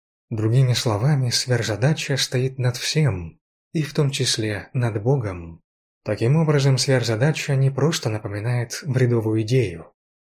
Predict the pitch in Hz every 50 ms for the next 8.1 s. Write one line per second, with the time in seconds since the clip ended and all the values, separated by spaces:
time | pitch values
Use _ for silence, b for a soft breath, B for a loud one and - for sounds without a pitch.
0 | _ _ - 131 135 135 131 131 139 131 120 113 120 151 151 123 - - - -
1 | - - 147 123 120 131 123 120 113 98 98 101 101 101 107 110 127 135 113 92
2 | 82 80 - - _ _ _ _ _ _ _ _ 143 135 - 131 131 127 123 123
3 | 147 160 135 110 95 - - - 101 - - 107 101 110 104 123 123 120 120 113
4 | 113 113 120 - 135 131 117 107 117 156 175 160 147 143 131 120 131 135 131 131
5 | 113 107 - - - 107 101 101 123 165 165 165 - 143 131 107 - - _ _
6 | _ _ _ _ 131 117 98 - - 170 180 175 175 156 - - - 135 131 127
7 | 123 123 117 117 - - 120 110 110 120 147 147 - - - - - 104 90 85
8 | -